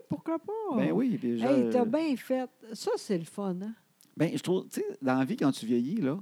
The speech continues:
Speaker 1: Oui.
Speaker 2: de, de ce temps-là, je regarde beaucoup de photos.
Speaker 1: Oui.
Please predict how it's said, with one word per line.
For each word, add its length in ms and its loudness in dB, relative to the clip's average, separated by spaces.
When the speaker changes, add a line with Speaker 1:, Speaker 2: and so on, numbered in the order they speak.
Speaker 1:
Oui. 240 -2
Speaker 2:
de, 160 0
de 140 2
ce 80 -6
temps-là, 240 2
je 80 0
regarde 180 -4
beaucoup 160 -10
de 60 -12
photos. 340 -2
Speaker 1:
Oui. 300 2